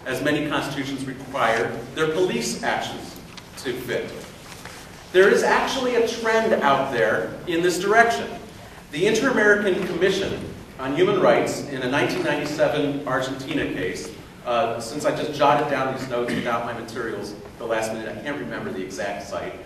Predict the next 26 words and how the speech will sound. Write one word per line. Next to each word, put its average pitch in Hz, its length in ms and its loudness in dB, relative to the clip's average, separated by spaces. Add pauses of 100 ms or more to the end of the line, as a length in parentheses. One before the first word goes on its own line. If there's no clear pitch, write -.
(160)
but 110 180 -4
you 107 60 -8
can 120 140 -8
look 120 160 -2
it 117 80 -4
up 101 140 0
at 101 120 -8
the 101 120 -10
date. 95 300 -4 (840)
They 262 280 6
held 147 720 2
that 151 220 8
a 151 140 0
small 214 760 2
group 190 420 2
of 185 120 2
civilians - 920 -2 (140)
that 131 240 -2
used 180 240 0
civilian 185 640 0
weapons - 560 0
and - 140 -6
tried 202 400 4
to - 180 -4
take 185 320 2
over 151 500 0